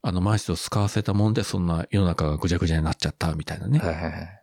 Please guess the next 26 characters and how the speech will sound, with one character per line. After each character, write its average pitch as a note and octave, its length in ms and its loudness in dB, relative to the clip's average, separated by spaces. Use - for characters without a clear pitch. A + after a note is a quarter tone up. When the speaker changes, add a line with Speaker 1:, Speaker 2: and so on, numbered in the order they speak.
Speaker 1:
ら C3+ 120 4
い - 140 -8
く - 100 -6
つ - 120 0
も D3 100 4
い E3 80 2
く - 120 -8
つ - 140 0
も C#3+ 100 4
ピ C#3 180 2
ー B2 40 -4
タ A2+ 80 0
ー - 40 2
自 G2+ 120 2
身 G2+ 320 2
の、 E2 260 0
あ F#2 120 0
の、 E2+ 80 -2
失 - 300 -2
敗 G2 180 2
に F#2 100 0
よ F2+ 80 2
っ - 60 -8
て - 200 -2
結 - 220 -4
局、 A#2+ 460 2